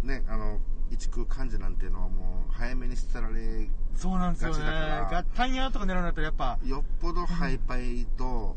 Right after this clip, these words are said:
Speaker 2: うん。
Speaker 1: その、足りてない分、
Speaker 2: はい。
Speaker 1: 足りてない分が、いかに、その、自分のとこに回ってくるかだよね。
Speaker 2: そうだよ。積もってっかとか、この、誰かがポンとかチーとかして、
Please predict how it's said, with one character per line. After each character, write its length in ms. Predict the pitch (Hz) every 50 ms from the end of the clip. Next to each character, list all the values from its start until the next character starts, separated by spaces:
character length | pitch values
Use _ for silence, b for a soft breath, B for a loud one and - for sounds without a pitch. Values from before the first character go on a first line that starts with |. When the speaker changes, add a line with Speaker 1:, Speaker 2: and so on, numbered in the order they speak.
| - -
Speaker 2:
う 20 | -
ん。 20 |
Speaker 1:
そ 80 | 107 107
の、 300 | 107 107 107 107 107 - -
足 140 | - - 135
り 80 | - -
て 100 | 143 143
な 80 | -
い 80 | 143 139
分、 240 | - - - - - - - -
Speaker 2:
は 200 | - 175 160 143
い。 120 | 131 110 - - - - -
Speaker 1:
足 100 | - -
り 100 | - -
て 100 | - 139
な 100 | - 131
い 80 | 131 123
分 240 | 123 127 131 131
が、 340 | 127 131 135 127 123 120 - - - -
い 60 | - -
か 180 | - - 143
に、 280 | 143 143 139 - - - - - -
そ 160 | - - - -
の、 280 | - - - - - -
自 140 | - - -
分 140 | - - -
の 40 |
と 80 | - -
こ 100 | - -
に 80 | - -
回 100 | - - - - -
っ 20 |
て 100 | - -
く 120 | - - -
る 60 | -
か 100 | - 180
だ 20 |
よ 40 | 156
ね。 40 | - 147
Speaker 2:
そ 40 | 190
う 20 |
だ 0 |
よ。 40 | -
積 120 | - -
も 80 | 190 -
っ 20 | -
て 100 | - 165
っ 40 | -
か 200 | - - - -
と 80 | -
か、 160 | - 139 - - -
こ 80 | 151
の、 220 | 143 139 127 127 123 120
誰 140 | - 185 190
か 60 | -
が 120 | - - -
ポ 160 | - 190 190
ン 60 | 175
と 60 | -
か 80 | - 190
チ 140 | - - 156
ー 60 | -
と 80 | -
か 60 | - -
し 80 | -
て、 180 | - 139 -